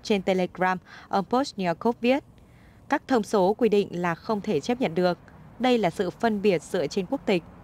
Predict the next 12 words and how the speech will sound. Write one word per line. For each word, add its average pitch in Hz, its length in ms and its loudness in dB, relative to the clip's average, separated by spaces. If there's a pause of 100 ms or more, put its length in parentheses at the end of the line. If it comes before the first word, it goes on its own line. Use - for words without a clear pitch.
(240)
Tư 202 100 0
cách 247 220 -2 (120)
vận 190 140 0
động 170 160 0
viên 196 180 0
trung 190 220 -2
lập 185 180 2 (160)
là 175 260 -2
vi 220 120 2
phạm 208 260 -2
nhân 185 220 -6
quyền. 175 220 2